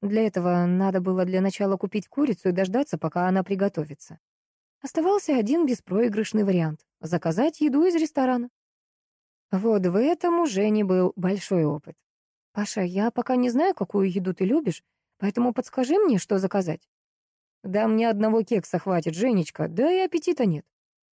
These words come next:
«Паша, пожалуйста, разве тебе не хочется поскорее выздороветь?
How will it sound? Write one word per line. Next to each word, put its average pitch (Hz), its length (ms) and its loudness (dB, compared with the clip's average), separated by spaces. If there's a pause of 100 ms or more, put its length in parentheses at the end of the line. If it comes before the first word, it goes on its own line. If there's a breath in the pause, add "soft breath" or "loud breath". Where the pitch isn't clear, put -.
(220)
«Паша, 214 320 0
пожалуйста, 220 580 0
разве 277 240 0
тебе 302 220 0
не 302 100 2
хочется - 400 -4
поскорее 202 400 0
выздороветь? 160 580 -4